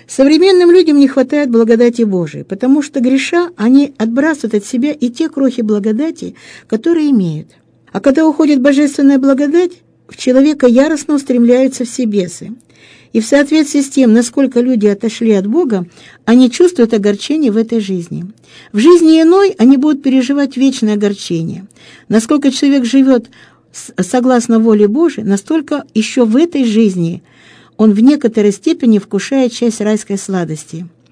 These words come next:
Или уже в этой жизни мы будем отчасти переживать райскую радость и отсюда направимся в рай, или же мы будем отчасти переживать адскую муку, и упаси нас э-, от этого, Боже, попадем в, в ад.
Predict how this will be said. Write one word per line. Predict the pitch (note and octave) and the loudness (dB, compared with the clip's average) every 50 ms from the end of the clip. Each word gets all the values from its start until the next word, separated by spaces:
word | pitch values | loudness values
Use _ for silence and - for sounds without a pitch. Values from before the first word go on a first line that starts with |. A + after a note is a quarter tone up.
| _ _ _ _ _ | _ _ _ _ _
Или | - C4+ D4+ D#4 | 0 2 2 2
уже | D#4 C#4 C#4 D4 C#4 | 2 2 2 2 2
в | C#4 | 2
этой | C4+ C4+ C4 A#3+ A#3 | 2 4 4 2 2
жизни | A3 C4 E4 E4+ C#4 A#3 A3 | 4 4 4 4 4 4 4
мы | A3 A3+ A3+ | 4 4 4
будем | A3 A#3+ A3 A3+ A3+ A3 | 2 2 2 2 4 4
отчасти | A3+ A3 A3 - A#3+ A3 G#3 - G#3+ | 2 2 0 0 0 0 0 -2 -6
переживать | G3+ - G#3+ G#3 G#3 F#3+ G3+ G3+ G3+ G3+ G3 - | -4 -2 -2 -2 0 -2 -2 -2 -2 -2 -4 -2
райскую | G3 G3 F#3 F3+ - - G3 F#3 | -2 -2 -2 -4 -6 -8 -6 -4
радость | A3 D4+ E4 A#3+ F#3+ F3 E3+ - - - - - - _ | -4 -4 -4 -4 -4 -6 -8 -12 -18 -20 -20 -20 -6 _
и | - A3+ | 2 2
отсюда | A#3+ A#3 A#3 - - C4 A3+ G#3+ G#3+ | 2 2 0 -2 -2 0 2 2 2
направимся | A3 A3 G#3 G#3 A3+ A3+ A3+ F#3+ F#3 F#3+ F3+ - - G3+ | 2 2 0 0 0 0 0 0 0 -2 -4 -4 -6 -4
в | F#3+ | -4
рай, | G3 F#3+ F3+ E3+ D#3+ - - _ _ _ _ _ _ | -2 -2 -2 -4 -6 -8 -12 _ _ _ _ _ _
или | - A#3+ A#3+ | 0 2 2
же | B3 A3+ C4 B3 | 2 2 2 2
мы | B3 B3 | 2 2
будем | A3+ A3+ B3 G#3 A3+ G#3+ G#3+ | 2 0 0 0 2 2 2
отчасти | A3 A3 - - A#3+ A3+ - - G3 | 0 0 0 0 -2 0 -2 -4 -6
переживать | - A3+ G#3+ G#3+ G3+ G#3+ G#3+ A3 G#3+ G#3 - - | -4 -2 -2 -2 0 0 0 -2 -2 -4 -4 -2
адскую | A3 A3 - - - - G#3 G#3+ | -2 -2 -2 -4 -4 -2 0 2
муку, | A#3 C#4 D#4+ C#4+ - - - - | 2 2 0 -2 -6 -8 -4 0
и | G3 | 2
упаси | F#3+ F3+ F3+ F3+ - F#3 F#3 - - E4 F4 | 2 2 2 0 -4 -8 -8 -4 -2 -2 0
нас | E4 D4 C#4 C4+ C4+ - | 0 0 -2 -4 -4 -2
э-, | C4 A#3+ | -2 -2
от | A#3 A#3 - A3 G#3 - | -2 -2 -4 -6 -2 0
этого, | A#3+ A3+ - A3 G#3+ G#3+ G#3 | -2 -2 0 -2 -2 -2 -2
Боже, | F#3+ F#3 F#3+ F3 E3+ | -2 -2 -2 -2 -4
попадем | E3+ E3+ D#3 D#3 - F3+ F3+ A3+ A3+ A#3 | -6 -10 -12 -10 -8 -6 -4 -2 -2 -2
в, | - E3+ E3+ D3+ D#3 D#3+ | -4 -6 -8 -10 -8 -8
в | |
ад. | E3 D#3 C3+ - | -8 -10 -10 -14